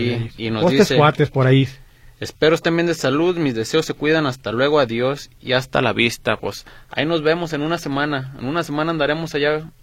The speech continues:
Speaker 1: allá con él, Jera.
Speaker 2: Pues
Speaker 1: ¿Cómo
Speaker 2: va,
Speaker 1: ves?
Speaker 2: no, está bien.
Speaker 1: Allá en Paramount, California.
Speaker 2: Está
Speaker 1: Ahí vamos a
Speaker 2: cerquita,
Speaker 1: estar
Speaker 2: ¿no?
Speaker 1: cerquitas, Jera.
Speaker 2: Y que nos mande
Speaker 1: Hay que,
Speaker 2: la,
Speaker 1: que,
Speaker 2: la
Speaker 1: que me mande
Speaker 2: visa.
Speaker 1: la ubicación y
Speaker 2: Y
Speaker 1: ahí
Speaker 2: a
Speaker 1: le
Speaker 2: mí, a mí que
Speaker 1: llego.
Speaker 2: me mande los papeles y sí
Speaker 1: Eh,
Speaker 2: voy.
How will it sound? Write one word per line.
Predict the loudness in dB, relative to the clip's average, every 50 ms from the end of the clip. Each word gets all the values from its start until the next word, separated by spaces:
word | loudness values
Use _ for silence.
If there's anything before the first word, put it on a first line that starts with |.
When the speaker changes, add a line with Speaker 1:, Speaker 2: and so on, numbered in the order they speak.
| -12 -6
Speaker 1:
allá | 0 2 2 2
con | 2 2 2 2
él, | 2 0
Jera. | 0 0 0 0 0 -4 -8 -10 -2
Speaker 2:
Pues | 2 2 4
Speaker 1:
¿Cómo | 4 6
Speaker 2:
va, | 6 6
Speaker 1:
ves? | 6 4 2 0
Speaker 2:
no, | -4 -6
está | -2 0 2 2
bien. | 4 2 2 0 -4 -10 -10 -6 -2 -2 2 2
Speaker 1:
Allá | 4 6 6 6 6 6
en | 4 4 4 2 -2 -6 -12 -10 0 2
Paramount, | 4 4 4 2 -2 -2 -2
California. | -2 -2 -2 -4 -4 -6 -6 -6 -6 -10 -10 -6 -6
Speaker 2:
Está | -2 0 0
Speaker 1:
Ahí | 2
vamos | 2 2 4 6
a | 6
Speaker 2:
cerquita, |
Speaker 1:
estar | 4 6
Speaker 2:
¿no? | 4
Speaker 1:
cerquitas, | 2 0 0 -4 -6 -4 -6 -6 -4
Jera. | -4 -6 -6 -6 -8 -8 -8
Speaker 2:
Y | -8 -6 -6 -4 -4 -4 -4 -4
que | -4 -4
nos | -2 0
mande | -2 -2 0 0 2 2 2 2 2 2
Speaker 1:
Hay | 2 2
que, | 2 2
Speaker 2:
la, | 2 2 0 0 2
Speaker 1:
que, | 2 2
Speaker 2:
la | 2 2 0 2
Speaker 1:
que | 2
me | 4 4
mande | 4 4 4 6 6
Speaker 2:
visa. | 6
Speaker 1:
la | 6
ubicación | 6 4 2 0 0 0 -2 -4 -4 -4 -2
y | 2
Speaker 2:
Y | 4
Speaker 1:
ahí | 6
Speaker 2:
a | 6
Speaker 1:
le | 8
Speaker 2:
mí, | 8
a | 6
mí | 6
que | 6 4
Speaker 1:
llego. | 4 4
Speaker 2:
me | 4
mande | 4 4 4
los | 4 4 2
papeles | 2 0 4 6 6 8 8 6 4
y | 2 0 0
sí | 0 -2
Speaker 1:
Eh, | -2
Speaker 2:
voy. | -2 -2 -4 -4 -6